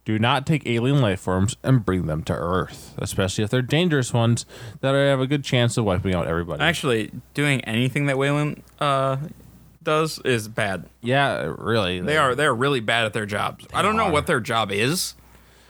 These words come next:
Speaker 1: So they have s-, giant space stations, and eventually I think they had so much money that they just s-, started
Speaker 2: They just
Speaker 1: going,
Speaker 2: became evil?
Speaker 1: going the way of Rome, like, just, like,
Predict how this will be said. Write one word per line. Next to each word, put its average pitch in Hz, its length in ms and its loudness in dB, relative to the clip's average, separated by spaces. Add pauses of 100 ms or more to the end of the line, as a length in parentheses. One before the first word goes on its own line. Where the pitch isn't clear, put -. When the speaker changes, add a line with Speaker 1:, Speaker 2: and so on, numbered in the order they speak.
(220)
Speaker 1:
So 202 240 2
they 208 140 2
have 196 100 2
s-, 143 160 -2
giant 143 420 2
space 131 420 2
stations, 107 460 2
and 113 160 2
eventually 120 440 2
I 117 80 4
think 135 180 0
they 127 80 0
had 117 240 2
so 131 140 2
much 131 180 0
money 120 220 4
that 107 160 2
they 110 80 0
just 107 380 -2
s-, - 140 -8 (160)
started 113 320 0 (140)
Speaker 2:
They 139 160 0
just 120 120 4
Speaker 1:
going, 120 80 4
Speaker 2:
became 147 300 2
evil? 127 460 0
Speaker 1:
going 139 240 2
the 123 60 4
way 120 160 4
of 95 140 0
Rome, 87 480 0
like, 87 200 -2
just, 104 220 0
like, 95 240 0